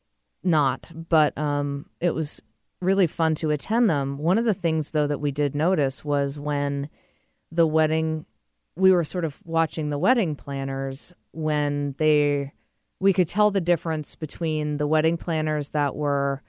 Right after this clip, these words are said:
really just on top of everything and had all the details, everything. And you could really see the difference in the experience of the people who were getting married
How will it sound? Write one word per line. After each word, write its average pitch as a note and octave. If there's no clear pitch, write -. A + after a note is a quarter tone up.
really F3
just D3+
on D3
top C#3+
of C3+
everything D#3+
and C3+
had C#3
all C#3+
the C#3+
details, C#3
everything. C#3
And C#3+
you D3
could D#3
really D#3+
see D3+
the C#3+
difference C#3
in C3+
the C3+
experience C#3+
of C#3+
the C#3
people D3
who C#3+
were C#3+
getting C3+
married D#3+